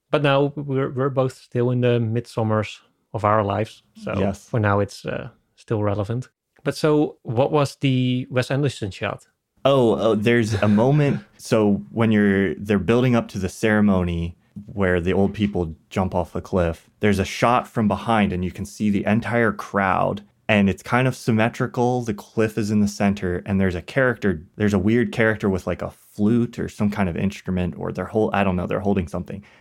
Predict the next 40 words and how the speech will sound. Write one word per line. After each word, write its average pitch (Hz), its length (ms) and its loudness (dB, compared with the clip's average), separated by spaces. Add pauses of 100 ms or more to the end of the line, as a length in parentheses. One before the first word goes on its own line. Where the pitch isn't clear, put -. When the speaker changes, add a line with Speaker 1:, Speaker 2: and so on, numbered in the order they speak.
(120)
Speaker 2:
And 107 140 2
they 101 80 4
look, 110 440 0 (100)
they 98 120 2
turn 147 300 0
and 104 180 4
look 110 240 2
back 98 340 0
right 107 300 2
at 110 120 0
the 92 80 -4
camera, 98 600 -2
just - 240 -4
kind 110 200 0
of 98 80 2
acknowledge 92 500 0
its 78 100 -10
presence. 101 480 -4
And 104 160 2
then 101 80 4
they 92 140 2
look 101 260 0
back 98 300 0
at, - 80 -8 (300)
up 95 240 0 (100)
at - 140 0
what's 95 220 -4
happening. 123 520 -2
And 127 100 4
it's 123 200 0
like, 110 420 2
it's 139 200 2
a, 120 140 4 (140)
it's 117 220 0
such 139 240 0
a 143 60 4
Wes 104 260 2
Anderson 107 500 2
kind 95 260 0
of 85 140 -2